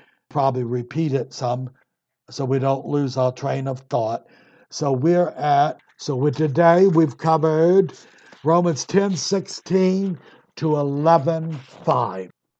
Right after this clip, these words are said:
Lord, give us wisdom to see your wisdom in dealing with all peoples and with the people now. Help us that we do not forget, like Peter said,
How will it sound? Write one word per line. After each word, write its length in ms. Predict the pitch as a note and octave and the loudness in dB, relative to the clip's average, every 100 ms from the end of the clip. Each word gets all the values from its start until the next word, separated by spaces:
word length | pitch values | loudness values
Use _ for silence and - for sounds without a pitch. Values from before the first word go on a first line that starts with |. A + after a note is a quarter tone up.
| _ _ _ | _ _ _
Lord, 400 | C3+ D#3 F3+ E3 | -2 2 4 4
give 220 | F#3 F3+ | 4 4
us 180 | F#3+ C#3+ | 2 2
wisdom 640 | D#3 G#3 D#3+ B2 D3 D#3 - _ _ - B2 | 4 4 4 0 0 0 -8 _ _ -12 -6
to 100 | C3+ | -6
see 360 | - F#3+ E3+ | 0 2 2
your 320 | D#3+ C#3 F3+ G3+ | 0 -2 0 4
wisdom 460 | F3+ D3 A#2 D3 | 2 2 -2 -2
in 180 | D3 B2+ | -2 -4
dealing 640 | D3 G3 E3+ A#2+ B2+ C3 - _ _ _ _ _ | -2 2 2 0 -6 -12 -20 _ _ _ _ _
with 200 | C#3 C3 | -4 2
all 200 | D3 F3 | 4 4
peoples 760 | - F3 E3 B2 F#2 F#2+ - - _ _ - | 2 -6 -6 -8 -12 -16 -18 -20 _ _ -6
and 160 | C3+ | -2
with 180 | C#3 C3 | -2 -4
the 100 | C3 | -8
people 400 | C3 D3 C3 C3+ | -6 -8 -6 -6
now. 460 | B2+ A#2+ G#2+ A2 - _ _ _ _ | -4 -4 -6 -14 -18 _ _ _ _
Help 280 | B2+ C3+ C#3 | -2 -2 0
us 340 | C3+ C3+ - _ _ _ - | 0 -2 -10 _ _ _ -2
that 220 | C#3 C3 | -2 0
we 140 | D#3 | -2
do 320 | C#3+ C#3+ C3+ C#3 | -2 -4 -4 -2
not 340 | D#3 F3 - | 0 0 -6
forget, 420 | C3+ F3 F3 - | -8 -2 -2 0
like 260 | C3+ C3 - | -2 -2 -2
Peter 340 | D#3 D#3+ B2+ | 0 0 0
said, 480 | - C3 A#2+ A#2+ | -4 -4 -4 -4